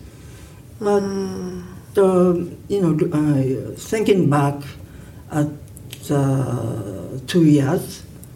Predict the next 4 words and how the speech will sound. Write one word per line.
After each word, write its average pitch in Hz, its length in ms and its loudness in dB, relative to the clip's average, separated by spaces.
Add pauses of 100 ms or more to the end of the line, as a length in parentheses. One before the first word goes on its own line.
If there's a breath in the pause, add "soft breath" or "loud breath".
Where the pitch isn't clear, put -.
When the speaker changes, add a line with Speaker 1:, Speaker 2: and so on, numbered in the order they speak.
(200)
Speaker 1:
working 175 420 0
there 226 400 -2 (840)
was 170 500 2
really 160 1300 4